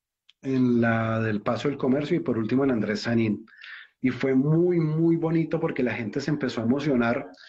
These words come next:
y era otra vez lo mismo esto que te hablaba de Matarrosa. O sea, es como cuando la gente te dice, "Jue puta, yo tengo la posibilidad de mostrar mi realidad, tengo la posibilidad de mostrar mi ciudad, dónde vivo,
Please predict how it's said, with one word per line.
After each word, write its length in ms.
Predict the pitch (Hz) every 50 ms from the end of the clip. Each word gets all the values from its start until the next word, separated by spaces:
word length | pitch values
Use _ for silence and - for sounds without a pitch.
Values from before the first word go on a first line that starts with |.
| - - - _ _
y 100 | 123 131
era 200 | 131 131 135 143 156 170 - - -
otra 280 | 143 147 156 151 151
vez 200 | 156 156 143 - 175 165
lo 140 | 151 143 135
mismo 340 | 143 147 147 139 147 147
esto 180 | 143 143 - 147
que 80 | 147 147
te 100 | 147 127
hablaba 260 | 117 110 110 110 123
de 60 | 139
Matarrosa. 560 | 143 139 131 - 113 113 139 170 156 127 120
O 40 | 110
sea, 140 | 104 113 113
es 120 | 107 -
como 280 | - 143 147 151 143 127
cuando 180 | - 127 120
la 100 | 117 110
gente 240 | 101 113 107 - 143
te 120 | 139 139 123
dice, 200 | 120 117 120 120
"Jue 140 | - 113 104
puta, 260 | - 151 147 135 120 110
yo 180 | - 123 123
tengo 280 | - - 139 139 139 151
la 140 | 156 151 151
posibilidad 600 | - 131 117 - 123 113 110 107 110 107 107 104
de 100 | 104 131
mostrar 400 | 139 139 135 - - 117 104 107
mi 100 | 120 127 127
realidad, 400 | 123 127 113 107 107 104 95 90 - _ _ _ _ _ _
tengo 200 | - 120 113 120
la 120 | 139 143 147
posibilidad 580 | 143 131 - 127 117 113 113 110 107 107 110
de 60 | 123
mostrar 400 | 131 139 127 - - - 110 104
mi 140 | 107 123 131
ciudad, 400 | 123 - 120 110 110 107 104 104 - _ _ - - - - _ _ _ -
dónde 380 | 131 131 131 131 127 127 127 127
vivo, 420 | 131 139 139 131 120 123 120 120